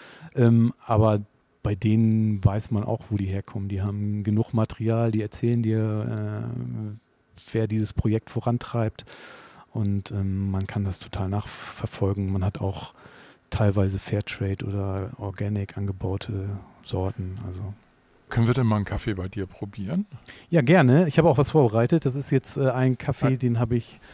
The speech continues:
Speaker 1: kurz vor Weihnachten geröstet. <laughs> Der ist jetzt quasi gut abgelagert.
Speaker 2: Ja.
Speaker 1: Das ist tatsächlich der aus Guatemala. Mit dem habe ich angefangen.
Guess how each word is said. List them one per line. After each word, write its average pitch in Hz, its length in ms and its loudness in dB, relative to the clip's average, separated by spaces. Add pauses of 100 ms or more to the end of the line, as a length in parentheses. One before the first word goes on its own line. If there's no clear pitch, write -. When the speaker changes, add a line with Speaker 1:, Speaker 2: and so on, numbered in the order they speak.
(120)
Speaker 1:
kurz - 200 2
vor 110 120 4
Weihnachten 110 420 2
geröstet. 104 560 -6 (400)
<laughs> - 380 -14
Der 127 100 6
ist 120 120 2
jetzt - 200 2
quasi 113 280 4
gut 120 260 0
abgelagert. 104 580 0 (280)
Speaker 2:
Ja. 127 280 -2 (2250)
Speaker 1:
Das 123 140 2
ist - 100 -12
tatsächlich 120 360 2
der 113 180 4
aus 107 220 -6
Guatemala. 123 680 0 (280)
Mit 113 140 0
dem 127 120 8
habe 123 140 6
ich 107 80 0
angefangen. 165 520 4